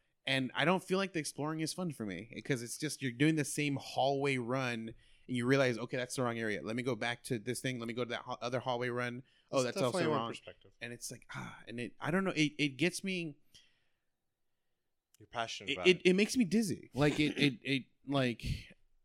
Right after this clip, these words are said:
Speaker 1: I get bored. Like, it just, I don't know. It
Speaker 2: Okay.
Speaker 1: disturbs me.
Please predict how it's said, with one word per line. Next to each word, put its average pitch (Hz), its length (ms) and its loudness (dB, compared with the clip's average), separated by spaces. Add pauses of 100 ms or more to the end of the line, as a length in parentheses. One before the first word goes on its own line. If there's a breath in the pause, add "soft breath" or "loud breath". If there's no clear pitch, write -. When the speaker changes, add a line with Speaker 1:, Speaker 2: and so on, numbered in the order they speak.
(460)
Speaker 1:
I 147 100 6
get 156 300 4
bored. 123 540 2
Like, 120 320 -2
it 117 240 -6
just, - 420 -10
I 123 60 -6
don't 135 100 -6
know. 117 180 -4
It 117 120 -10
Speaker 2:
Okay. 110 80 -18
Speaker 1:
disturbs 113 420 -4
me. 95 180 -10